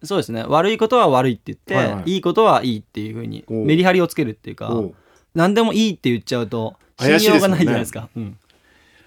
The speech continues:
Speaker 2: 辛口のレビューも交えつつ、レビュー書いたことで、まあ、信用されて、アフィリエイト収入ができて、でもそれでも月三十ってことはどう考えても一億いかないですね。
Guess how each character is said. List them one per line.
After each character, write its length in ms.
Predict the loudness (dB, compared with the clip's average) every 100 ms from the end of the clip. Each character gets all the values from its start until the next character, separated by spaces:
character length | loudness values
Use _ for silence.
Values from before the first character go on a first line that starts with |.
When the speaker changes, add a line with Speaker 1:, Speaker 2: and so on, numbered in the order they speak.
| _ _
Speaker 2:
辛 220 | 2 2
口 240 | 0 -4
の 140 | 0 2
レ 140 | 2
ビ 120 | 4
ュ 140 | 4 4
ー 20 |
も 160 | 4 4
交 300 | 4 4 2
え 100 | 0
つ 140 | -4
つ、 240 | -4 2
レ 100 | 4 6
ビ 100 | 6
ュ 60 |
ー 40 | 6
書 80 | 2
い 20 |
た 80 | 2
こ 80 |
と 80 | 0
で、 200 | 0 0
ま 80 | 0
あ、 20 |
信 220 | -2 2 2
用 160 | 2
さ 140 | 2 0
れ 100 | 2
て、 380 | 4 4 4 -2
ア 80 |
フ 60 | 2
ィ 20 |
リ 60 | 2
エ 20 |
イ 40 |
ト 100 | 2
収 120 | 0 0
入 140 | 0
が 100 | -2
で 140 | -6
き 100 | -8
て、 300 | -4 0 0 -2 -18 -4
で 80 |
も 60 | 0
そ 100 | 4
れ 40 |
で 60 | 6
も 160 | 4 2
月 240 | -8 -4 0
三 240 | 2 2
十 140 | 2 0
っ 40 |
て 140 | -2 -6
こ 80 |
と 80 | -2
は 80 | -2
ど 140 | 2
う 100 | 0
考 160 | 0 -4
え 40 | -4
て 80 |
も 60 | -6
一 120 | -4
億 160 | -4 -2
い 40 |
か 100 | -2
な 100 | -2
い 60 | -2
で 60 |
す 20 |
ね。 40 | -6